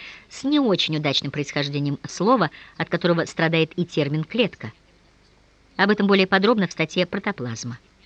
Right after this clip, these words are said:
Лимфоциты борются с проникающими в организм бактериями,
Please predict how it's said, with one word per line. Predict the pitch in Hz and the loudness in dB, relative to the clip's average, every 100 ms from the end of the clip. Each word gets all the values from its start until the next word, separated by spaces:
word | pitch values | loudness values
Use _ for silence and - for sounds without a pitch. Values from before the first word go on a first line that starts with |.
| _ _ _ _ _ _ _ _ | _ _ _ _ _ _ _ _
Лимфоциты | 196 226 233 226 415 359 | 2 4 4 2 2 4
борются | 202 220 240 - 240 | 6 6 6 2 -2
с | |
проникающими | - 196 190 247 269 - 175 151 - - - | 0 0 2 2 2 2 0 -2 -6 -16 -2
в | 175 | 2
организм | 175 180 220 202 | 4 2 4 4
бактериями, | 160 - - 147 143 147 | 2 0 0 0 0 -2